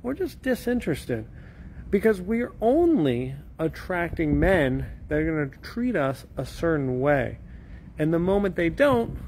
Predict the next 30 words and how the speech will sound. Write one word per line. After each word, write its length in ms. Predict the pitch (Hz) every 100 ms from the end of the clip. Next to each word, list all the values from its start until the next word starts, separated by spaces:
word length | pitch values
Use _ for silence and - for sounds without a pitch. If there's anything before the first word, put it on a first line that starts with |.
| - -
we 140 | 143 151
disengage. 920 | 143 147 139 131 151 151 113 120 - - - - - - - - - -
So 180 | 233 220
this 240 | 196 196
may 180 | 254 294
not 220 | 269 247
happen 340 | 185 202 196 185
the 80 |
first 380 | 151 175 170 156
time. 360 | - 170 170 165 165
This 240 | 196 -
is 100 | 233
something 440 | - 214 196 190 170
we 60 |
gotta 180 | 165 160
practice. 880 | - - 147 139 - 160 151 - - - - - - - - - - - - - -
But 180 | 175 -
start 760 | - - - 220 254 294 - - - -
allowing 680 | 170 170 165 175 202 214 190
your 140 | 170
brain, 320 | 135 139 127 117
allowing 600 | 127 147 170 214 233 185
your 180 | 139
heart 300 | 117 139 131
to 80 | -
pull 260 | 135 - 233
away 260 | 196 190
from 240 | 220 - 131
this 180 | 117 -
person. 540 | - 127 - 131 131